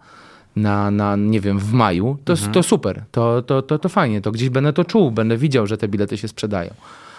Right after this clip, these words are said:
Speaker 1: Ale jeżeli będzie, będę widział, że, że, że to się wypełniło, no to co, no to trzeba za-, zasuwać, wrzucać i kolejne, wrzucać i kolejne.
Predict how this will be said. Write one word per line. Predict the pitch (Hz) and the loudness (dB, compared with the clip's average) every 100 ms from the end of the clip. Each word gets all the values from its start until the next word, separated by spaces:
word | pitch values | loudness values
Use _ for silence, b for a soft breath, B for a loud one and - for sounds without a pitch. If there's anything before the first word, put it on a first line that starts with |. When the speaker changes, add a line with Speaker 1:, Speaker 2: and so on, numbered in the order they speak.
| B B | B B
Speaker 1:
Ale | 113 117 117 | 0 2 2
jeżeli | 113 117 120 113 110 | 2 2 0 0 0
będzie, | 113 113 113 110 | 0 0 0 0
będę | 110 113 113 | 0 0 0
widział, | 120 113 107 98 | -2 0 0 0
że, | 98 104 104 | -2 -2 -2
że, | 101 104 | -2 -4
że | 107 | -4
to | 110 | -4
się | - | -4
wypełniło, | 107 101 98 87 95 | -4 -2 -2 0 0
no | 110 | -2
to | 139 | -2
co, | 180 98 | -4 -4
no | 80 | -6
to | - | -10
trzeba | - 104 117 | -8 -6 -4
za-, | 127 | -2
zasuwać, | 131 147 170 101 87 | -2 0 0 -2 -4
wrzucać | 101 104 123 127 | -4 -4 -4 -6
i | 151 | -6
kolejne, | 196 214 117 92 | -2 -2 -2 -4
wrzucać | 98 110 117 | -6 -6 -6
i | |
kolejne. | 123 165 104 | -4 -4 -4